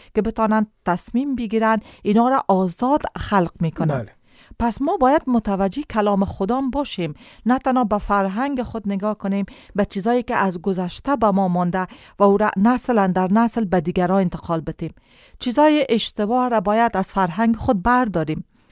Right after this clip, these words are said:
Speaker 1: و چیزای خوب جاگزینش کنیم.
Speaker 2: بله. به همین شکل اگر ما شما دقت بکنیم، چند وقت پیش حتی در ولایت تخار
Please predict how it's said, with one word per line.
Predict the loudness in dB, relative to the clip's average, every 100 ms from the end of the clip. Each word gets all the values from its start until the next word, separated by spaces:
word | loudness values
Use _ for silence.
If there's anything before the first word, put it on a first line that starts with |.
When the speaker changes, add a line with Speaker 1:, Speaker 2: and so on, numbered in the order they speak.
| _ -4
Speaker 1:
و | 0
چیزای | 0 2 2 2
خوب | 0 2 4
جاگزینش | 4 4 2 0 0 0 -2
کنیم. | -4 -4 -4
Speaker 2:
بله. | -4 -6 -12 _ _ _ 2
به |
همین | 6 6
شکل | 4 4
اگر | 4 4
ما | 0
شما | 0 0
دقت | 0 0 0
بکنیم، | 0 2 2 2
چند | 2 0
وقت | 0 2
پیش | 0 0 -8 -20 -20 -20 -2
حتی | 0 4 4
در | 6 4 4
ولایت | 2 2 2 2 2 2
تخار | -2 0 2 2